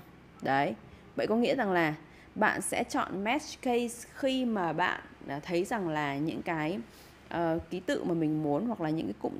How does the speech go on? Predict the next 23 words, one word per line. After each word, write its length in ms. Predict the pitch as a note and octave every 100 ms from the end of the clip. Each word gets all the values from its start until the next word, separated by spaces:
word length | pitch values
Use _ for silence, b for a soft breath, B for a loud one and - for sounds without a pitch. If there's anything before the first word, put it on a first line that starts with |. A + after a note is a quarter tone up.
| -
text 140 | E4+
hoặc 200 | - G3
là 80 | D3+
những 240 | D#3 E3+ A3
văn 200 | A3 A3+
bản 260 | F3+ C3
mà 60 | C#3+
mình 260 | D#3+ D3+ D3
thấy 200 | D3+ F3+
rằng 200 | A3 F3+
là 180 | D#3 C#3+ B B B -
nó 180 | E3 F3
rất 240 | A#3+ C#4+
là 220 | G#3+ D#3+
nhạy 340 | C#3+ D#3+ F#3+ -
cảm 320 | - F3 B2 A2+ C#3+
với 220 | D3+ D3+
cái 120 | F#3+
chữ 160 | G#3 -
viết 140 | A#3
hoa 240 | A#3 A3 G#3
viết 140 | G#3+
thường. 360 | - F#3+ D#3+